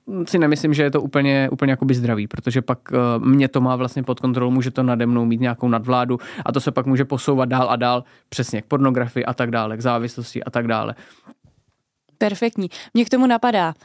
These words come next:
Speaker 2: muži hodně mají jako vnitřní nějaký tlak na výkon. Prostě samozřejmě uspokojit sebe, nejlépe i ženu. Co když se to zrovna nedaří? Jak s tím pracovat?
Speaker 1: Uspokojit sebe nebo ženu?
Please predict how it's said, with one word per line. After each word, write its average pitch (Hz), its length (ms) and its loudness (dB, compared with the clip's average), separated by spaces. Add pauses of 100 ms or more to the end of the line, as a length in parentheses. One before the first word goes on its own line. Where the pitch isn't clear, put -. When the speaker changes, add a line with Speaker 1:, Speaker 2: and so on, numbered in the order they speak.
(140)
Speaker 2:
muži 233 340 4
hodně 247 300 4
mají 220 360 2
jako 226 420 2 (120)
vnitřní 233 680 2
nějaký 226 380 0
tlak 208 380 -2
na 208 180 2
výkon. 185 600 -4
Prostě 190 540 0 (520)
samozřejmě 208 540 0
uspokojit 220 480 -2
sebe, 196 340 0
nejlépe 190 460 0
i 233 80 0
ženu. 185 480 0 (380)
Co - 180 2
když 226 180 -2
se 269 120 0
to 269 100 2
zrovna 262 300 2
nedaří? 226 460 0 (340)
Jak 190 120 0
s - 60 -8
tím 175 140 2
pracovat? 240 420 -2 (1080)
Speaker 1:
Uspokojit 175 440 -2
sebe 143 220 2
nebo 180 180 0
ženu? 120 280 0